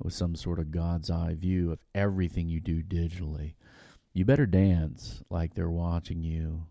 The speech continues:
because they are watching you. There's this constant dissatisfaction, is there not, that comes through internet culture? Seeing everyone's vacation, everyone look perfect, everyone look great, um,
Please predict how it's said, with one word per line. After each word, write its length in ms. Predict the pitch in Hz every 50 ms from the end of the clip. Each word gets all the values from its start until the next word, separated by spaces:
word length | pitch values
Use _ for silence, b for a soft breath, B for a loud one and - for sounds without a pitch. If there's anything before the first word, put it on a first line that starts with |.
| _ _ -
because 380 | - 85 - - 87 82 87
they 240 | 92 101 85 82 78 -
are 260 | 95 87 85 90 90 87
watching 520 | 82 85 85 85 87 87 - - - 85
you. 120 | 85 95
There's 200 | - 180 254 -
this 180 | - 359 - -
constant 560 | - - 101 104 110 107 - - 104 92 78
dissatisfaction, 920 | 85 95 87 - - 92 92 90 85 - - 98 92 85 80 - - 90 87
is 120 | 87 -
there 140 | - 117 104
not, 240 | 87 85 87 85 76
that 140 | 104 101
comes 220 | - - 95 95 -
through 160 | - 117 95
internet 340 | 92 107 110 113 120 - -
culture? 480 | - 123 139 143 - - - - - - b b b b b b b
Seeing 200 | - - 127 127
everyone's 380 | 131 127 139 143 135 139 131 123
vacation, 520 | 127 127 117 - 101 95 95 92 - 95
everyone 300 | 101 107 127 147 143 139
look 180 | 139 147 - -
perfect, 420 | - 87 87 87 - - 90 -
everyone 300 | 107 113 123 143 143 147
look 160 | 147 151 - 67
great, 520 | 92 87 87 85 82 82 80 82 82 - _ B B B B B B B B B
um, 600 | B 90 90 87 87 87 87 85 85 85 85 85